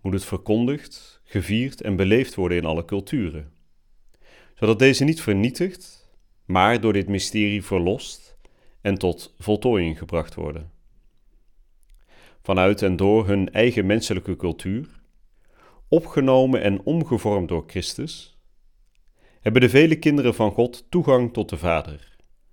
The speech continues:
om Hem te verheerlijken in één geest. In de liturgie, met name in de liturgie van de sacramenten, is er een onveranderlijk gedeelte,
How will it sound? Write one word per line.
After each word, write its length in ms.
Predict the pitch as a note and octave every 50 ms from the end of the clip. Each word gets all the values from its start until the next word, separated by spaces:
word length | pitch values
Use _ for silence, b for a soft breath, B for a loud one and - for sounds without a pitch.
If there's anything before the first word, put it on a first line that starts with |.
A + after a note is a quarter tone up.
| _ _ _ _
om 180 | - G2 F#2+ F#2+
Hem 220 | F#2+ G#2+ A#2 B2
te 140 | A#2+ B2 G#2+
verheerlijken 760 | F#2+ G#2+ F#2+ F#2+ G#2+ G#2 E2+ D#2+ D2+ - - A2 C3+ D3+ C#3+ _ _ _ _ _ _ _ _ _ _ _
in 180 | - F#2+ F2+ F2
één 280 | - G2 F#2+ F#2+ F#2+
geest. 580 | F2 - F#2+ F2 D2+ C#2+ - - - - _ _ _ _ _ _ _ _ _ _ _ _ _ _ _ _ _ _ _ _ _ - _ _ _ _ _ _ _ _ _ _ _ _ _ _ - B B B B B B B B B B B
In 120 | A#2+ B2
de 80 | B2 B2
liturgie, 600 | C#3+ C3+ - B2 A2+ G#2+ - B2+ D3+ E3 E3 D3
met 220 | A#2 A#2 A2+ G#2+
name 380 | G#2+ G#2+ A2 B2 C3 C#3 C#3+ -
in 100 | A2+ G#2+
de 80 | G#2+
liturgie 400 | G#2+ G2+ - G#2+ G2 E2 A2 G2
van 120 | F#2+ F#2+ F#2
de 60 | F2
sacramenten, 840 | - - F2+ - - F2 F2 F2 F2+ F2 D#2+ - - B2 D#3+ D#3 - _ _ _ _ _ _ _ _ _ _ _ _ _
is 200 | - A#2 G#2+ -
er 60 | B2+
een 240 | A#2 A2+ A#2 A2+ - -
onveranderlijk 800 | C#3+ D#3+ F3 D#3+ - B2+ G#2 G2 A#2+ B2+ B2 A#2+ A2 G2+ G#2 -
gedeelte, 600 | - E2+ D2 F2+ E2+ D#2+ D#2 - - D#2+ D#2